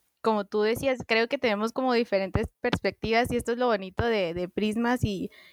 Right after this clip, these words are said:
y de Acaricia y de que nos hayan invitado y de tenerlos aquí con usted, con nosotras. <laughs>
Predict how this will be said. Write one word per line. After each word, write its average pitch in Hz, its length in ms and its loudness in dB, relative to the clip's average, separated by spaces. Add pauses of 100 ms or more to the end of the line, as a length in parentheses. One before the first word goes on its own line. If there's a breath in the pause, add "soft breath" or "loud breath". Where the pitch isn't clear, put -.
(140 loud breath)
y 226 80 -6
de 226 80 2
Acaricia 226 600 2
y 220 200 0
de 180 120 -2
que 196 100 0
nos 196 160 -4
hayan 208 200 2
invitado 240 560 0
y 220 160 -2
de 170 140 -6
tenerlos 185 460 -2
aquí 180 180 -6
con 220 180 -2
usted, 226 480 -4
con 220 160 2
nosotras. 214 480 0
<laughs> - 460 -2